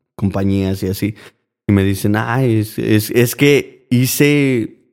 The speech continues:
esta persona le hice como mil quinientos, creo, por ahí. <clears throat> Va empezando, le hice mil quinientos, paro, ¿verdad?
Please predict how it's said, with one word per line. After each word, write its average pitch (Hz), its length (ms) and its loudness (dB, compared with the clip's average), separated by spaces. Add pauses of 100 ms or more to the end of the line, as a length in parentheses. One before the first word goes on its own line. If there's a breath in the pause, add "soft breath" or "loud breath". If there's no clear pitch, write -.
esta 117 200 0
persona 135 340 2
le 135 80 2
hice 131 160 -2
como 104 240 2
mil 107 400 0
quinientos, 104 640 0
creo, 98 300 -2
por 95 160 -4
ahí. 85 180 -6 (680)
<clears throat> - 20 -8
Va 107 1000 0
empezando, 113 640 0
le 107 100 0
hice 110 120 -2
mil 107 180 2
quinientos, 113 520 0
paro, 127 260 0
¿verdad? 117 300 -2